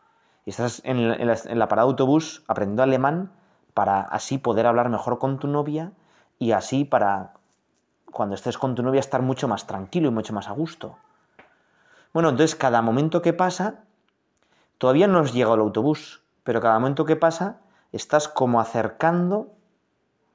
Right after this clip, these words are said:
el momento de estar con tu novia y preparándolo. Bueno, pues algo así es el Adviento. Toda nuestra vida es un largo Adviento que nos preparamos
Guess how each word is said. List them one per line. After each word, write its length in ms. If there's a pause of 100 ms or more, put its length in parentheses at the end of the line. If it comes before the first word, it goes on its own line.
(220)
el 100
momento 360
de 20
estar 240
con 160
tu 80
novia 460
y 140
preparándolo. 800 (1300)
Bueno, 220
pues 240
algo 400
así 480 (160)
es 220
el 100
Adviento. 720 (960)
Toda 220
nuestra 280
vida 440 (240)
es 200
un 80
largo 240
Adviento 600 (640)
que 120
nos 220
preparamos 880